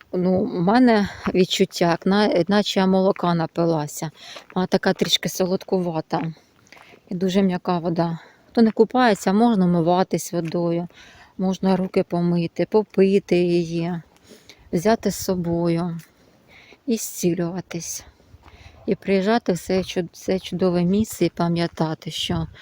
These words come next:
Божа Матір завжди готова нас вислухати, завжди готова нам допомогти. І що ми повинні про це пам'ятати і звертатись до неї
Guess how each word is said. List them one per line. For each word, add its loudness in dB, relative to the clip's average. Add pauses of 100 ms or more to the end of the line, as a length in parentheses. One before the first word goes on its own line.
(320)
Божа -2
Матір -2 (600)
завжди -2
готова -4 (100)
нас -6
вислухати, -4
завжди -6
готова -4
нам -2
допомогти. -4 (1200)
І -8
що -4
ми 0
повинні -2 (120)
про -4
це -6
пам'ятати -4
і -4
звертатись -4
до -2
неї -4